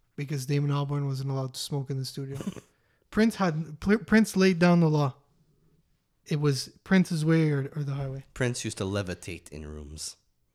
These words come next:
Speaker 2: He wouldn't walk into them. I've heard, like, about three to four stories of when Prince would come to the studio or in a room, he would levitate into the room.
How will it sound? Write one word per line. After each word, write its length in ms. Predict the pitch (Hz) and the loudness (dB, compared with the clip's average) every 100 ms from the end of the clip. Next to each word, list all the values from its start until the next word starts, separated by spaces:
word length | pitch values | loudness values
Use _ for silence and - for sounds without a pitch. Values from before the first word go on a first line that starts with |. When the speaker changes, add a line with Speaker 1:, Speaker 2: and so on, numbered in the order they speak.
| _ | _
Speaker 2:
He 120 | - 107 | -8 -4
wouldn't 260 | 113 113 | 0 0
walk 320 | 95 92 - 95 | 0 -2 -2 -6
into 180 | 95 | -6
them. 160 | 80 78 | -10 -10
I've 200 | 82 85 | -10 -8
heard, 180 | 117 104 | -6 -4
like, 300 | 92 87 - _ _ _ | -6 -8 -12 _ _ _
about 280 | 85 87 87 | -8 -6 -8
three 220 | - 110 | -6 -6
to 100 | 95 85 | -6 -10
four 260 | - 95 | -8 -10
stories 540 | - 98 92 98 131 - _ _ _ - - | -8 -6 -6 -6 -10 -16 _ _ _ -20 -14
of 140 | - 90 | -8 -6
when 160 | 87 | -6
Prince 340 | 80 - 107 - | -6 -6 -6 -6
would 160 | 82 | -10
come 160 | - 92 | -8 -8
to 100 | - | -6
the 100 | 82 | -10
studio 440 | - 98 95 113 | -8 -8 -8 -8
or 200 | 110 92 | -8 -8
in 200 | 85 95 | -6 -6
a 80 | 87 | -6
room, 280 | 85 95 131 - - - _ | -6 -8 -8 -12 -20 -20 _
he 100 | - | -10
would 140 | 92 80 | -10 -6
levitate 500 | 95 95 90 90 82 | -6 -6 -8 -10 -10
into 240 | 80 - | -10 -12
the 80 | 78 | -14
room. 220 | 73 | -14